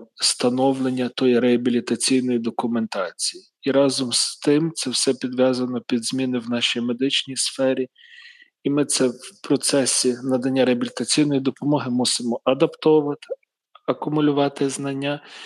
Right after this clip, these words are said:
і відразу ж впроваджувати в практику. І тому, е, ми не маємо часу на довгий період освоєння якихось знань та вм-, вмінь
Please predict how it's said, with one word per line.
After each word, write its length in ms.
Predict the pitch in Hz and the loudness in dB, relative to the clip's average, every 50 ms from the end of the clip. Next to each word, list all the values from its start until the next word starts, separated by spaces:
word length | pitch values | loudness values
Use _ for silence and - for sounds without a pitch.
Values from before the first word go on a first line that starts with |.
| - - - - _ _ | -20 -20 -20 -20 _ _
і 160 | 151 160 156 | 4 4 4
відразу 520 | 135 139 127 135 131 135 139 127 120 135 | 4 2 2 4 4 4 4 4 2 0
ж 80 | 123 - - - | -2 -2 -4 -6
впроваджувати 1000 | - - - - - 143 127 131 127 131 131 - - 135 127 127 120 - - 120 | -8 -10 -10 -4 -2 0 2 2 2 2 0 -2 -4 0 0 0 0 0 -4 -8
в 80 | - - | -8 -4
практику. 580 | - 131 123 113 110 - - 117 - - 107 101 - - - - - - - - - - - _ - | -2 0 0 0 0 -4 -8 -8 -8 -8 -8 -10 -12 -14 -16 -16 -16 -14 -14 -16 -16 -18 -16 _ -4
І 100 | 131 113 | -4 -2
тому, 640 | - - - 147 143 147 160 175 185 202 214 254 - - | -2 -2 -2 0 2 4 4 6 6 4 4 2 2 0
е, 300 | 156 139 143 147 147 139 120 113 131 - _ _ _ _ _ _ _ _ _ _ _ _ _ _ _ _ _ - - - | 2 2 2 2 0 -2 -4 -8 -14 -18 _ _ _ _ _ _ _ _ _ _ _ _ _ _ _ _ _ -18 -4 2
ми 140 | 131 139 147 | 2 4 6
не 140 | 147 151 | 6 6
маємо 480 | 151 151 151 156 151 143 143 143 139 131 | 6 6 6 6 6 4 4 4 2 2
часу 640 | - - - 147 151 156 147 - - - 170 180 180 - - - _ _ _ _ _ _ 156 - _ _ - | 2 2 4 4 4 4 2 0 2 2 2 2 0 -2 -10 -20 _ _ _ _ _ _ -20 -20 _ _ -4
на 200 | 139 139 135 127 | 0 2 2 2
довгий 360 | 120 131 143 151 147 139 143 | 4 4 6 6 6 4 2
період 460 | 139 - - 131 135 147 143 139 - - | 2 2 4 4 6 6 6 4 2 -2
освоєння 480 | - 131 - - 135 127 127 123 127 120 | -2 -2 -2 2 4 4 4 4 4 2
якихось 420 | 120 117 - 135 120 - - 123 117 | 0 0 0 -2 -2 0 0 -2 0
знань 320 | - 127 127 127 123 117 | 0 0 0 2 0 0
та 140 | - - 123 | 0 0 0
вм-, 500 | 117 127 139 143 147 151 147 143 143 123 | 0 0 -4 -6 -4 -4 -4 -4 -6 -4
вмінь 280 | 123 143 143 143 143 139 | -2 0 0 0 -2 -4